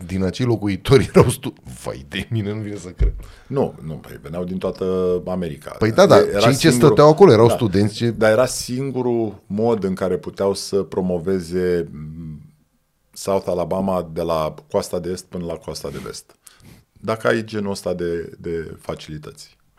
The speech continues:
Speaker 1: Și o întrebare tâmpită, evident.
Speaker 2: Mhm.
Speaker 1: Cam cât de complicat ar fi să facem și noi ceva de genul ăsta?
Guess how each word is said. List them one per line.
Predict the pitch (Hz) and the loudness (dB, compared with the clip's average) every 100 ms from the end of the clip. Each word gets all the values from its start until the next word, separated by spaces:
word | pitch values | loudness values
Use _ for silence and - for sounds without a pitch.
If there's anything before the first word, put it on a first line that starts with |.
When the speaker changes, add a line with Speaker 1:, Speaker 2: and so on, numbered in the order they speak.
| _ - | _ -12
Speaker 1:
Și | - | -2
o | |
întrebare | 165 160 156 175 | 2 4 6 4
tâmpită, | - 156 135 120 95 | 4 2 2 -2 -2
evident. | 80 80 85 85 90 | -4 -6 -6 -8 -8
Speaker 2:
Mhm. | 82 98 _ _ _ _ | -12 -14 _ _ _ _
Speaker 1:
Cam | 110 | -6
cât | 113 | -2
de | 151 | -2
complicat | 139 107 95 90 90 | 0 0 0 -2 -2
ar | 87 | -2
fi | 76 | -6
să | - | -6
facem | 82 85 | -6 -4
și | 76 80 | -6 -6
noi | 76 | -6
ceva | 73 69 | -6 -6
de | 69 | -6
genul | 67 65 | -8 -8
ăsta? | 64 - - | -8 -12 -18